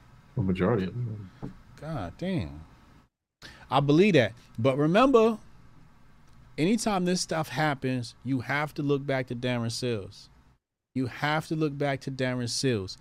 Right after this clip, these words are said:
Speaker 2: This pe-, <laughs> bro,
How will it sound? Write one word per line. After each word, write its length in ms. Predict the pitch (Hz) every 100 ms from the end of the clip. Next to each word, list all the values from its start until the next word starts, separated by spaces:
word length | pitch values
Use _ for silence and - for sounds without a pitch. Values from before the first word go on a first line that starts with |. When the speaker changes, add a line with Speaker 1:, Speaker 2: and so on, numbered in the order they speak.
| - - - - -
Speaker 2:
This 640 | 110 104 180 208 - - - - - - 131
pe-, 200 | - - - - - - - - - - - - - - - - - -
<laughs> 1400 | - - - - - - - - - - - _ _ -
bro, 400 | 117 131 104 90